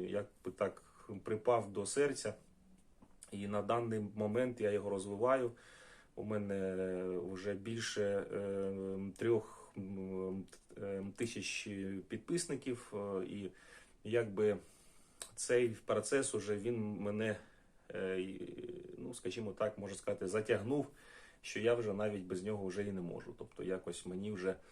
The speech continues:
е, як, як то так, знаєте, відповідально ставлюся до цього, бо у мене є підписники, які запитують, які хочуть малювати, які хочуть розвиватися, і які, скажімо так, чек-, е, чекають від мене ще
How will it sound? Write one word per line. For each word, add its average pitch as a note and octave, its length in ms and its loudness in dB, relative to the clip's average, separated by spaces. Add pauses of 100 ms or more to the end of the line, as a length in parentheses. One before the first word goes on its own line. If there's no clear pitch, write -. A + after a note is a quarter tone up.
(360)
е, F2+ 120 -4
як, G2+ 260 -2
як F#2+ 180 0
то G2+ 60 -6
так, F#2 200 -2
знаєте, G2 360 0
відповідально A2 880 4
ставлюся A2+ 500 2
до G2+ 140 -2
цього, C#3 280 0
бо G2+ 140 -2
у G2 60 2
мене A2 300 0
є G2+ 260 0 (260)
підписники, A#2+ 680 -4
які G2+ 400 -6
запитують, A#2+ 680 -2 (100)
які G2+ 240 -8
хочуть - 420 -6
малювати, A2 540 2
які F#2+ 360 -6
хочуть F#2 380 -6
розвиватися, A#2 680 2
і G2+ 100 -4
які, G2 460 -4 (440)
скажімо G#2+ 440 -4
так, - 240 2
чек-, - 560 -4
е, G#2 260 10
чекають C3 600 8
від G#2+ 160 -2
мене A2+ 340 4
ще A2 320 -2